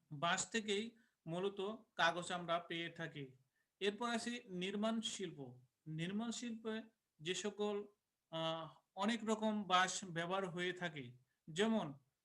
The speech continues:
একটি বিল্ডিং তৈরি করতে এক ফ্লোর থেকে দ্বিতীয় ফ্লোর, দ্বি-, দ্বিতীয় ফ্লোর থেকে তৃতীয় ফ্লোর তৈরির জন্য এই সকল বাঁশ দরকার হয় খুঁটি হিসেবে।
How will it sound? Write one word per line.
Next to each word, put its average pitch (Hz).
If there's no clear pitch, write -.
একটি 220
বিল্ডিং 208
তৈরি 202
করতে 202
এক 185
ফ্লোর 220
থেকে 214
দ্বিতীয় 185
ফ্লোর, 202
দ্বি-, 196
দ্বিতীয় 180
ফ্লোর 208
থেকে 202
তৃতীয় 208
ফ্লোর 202
তৈরির 185
জন্য 185
এই 175
সকল 190
বাঁশ 175
দরকার 165
হয় 160
খুঁটি 180
হিসেবে। 143